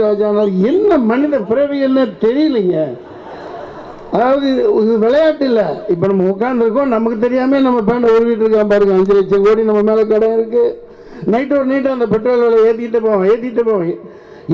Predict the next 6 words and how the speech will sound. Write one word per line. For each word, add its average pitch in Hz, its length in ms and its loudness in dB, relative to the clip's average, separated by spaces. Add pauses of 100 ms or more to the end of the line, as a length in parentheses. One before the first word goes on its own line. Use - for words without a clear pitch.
என்ன 339 260 2 (220)
கொடுமை 294 420 2
இது, 214 100 0 (180)
எங்க 269 140 -2 (120)
போய் 262 220 0
முட்டிக்கிறதுன்னே 226 640 0